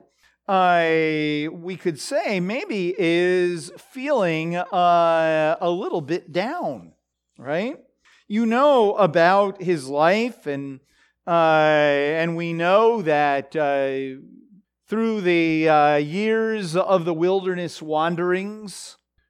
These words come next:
right, uh, expectations were not exactly met. Moses, looking one direction, sees horizon and sand, and the other direction is grumbling people.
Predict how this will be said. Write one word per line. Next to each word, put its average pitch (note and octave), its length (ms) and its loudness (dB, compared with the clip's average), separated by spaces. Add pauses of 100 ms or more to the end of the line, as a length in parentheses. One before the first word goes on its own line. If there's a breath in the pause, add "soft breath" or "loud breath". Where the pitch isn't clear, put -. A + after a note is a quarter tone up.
(140)
right, F#3+ 480 0
uh, D#3+ 760 2
expectations G#3+ 1160 -6
were F3+ 160 -4
not F3 300 0
exactly E3+ 600 -6
met. E3 500 -6 (440)
Moses, G3+ 680 0
looking G#3 340 -2
one A3 240 0
direction, G#3+ 680 0
sees G3+ 440 -8
horizon A3+ 1040 0
and E3+ 240 -6
sand, G#3+ 720 -4 (480)
and E3+ 100 -4
the F#3+ 140 -2
other A3 160 0
direction G3+ 600 0
is E3 120 -6
grumbling F#3+ 540 0
people. B3+ 480 -8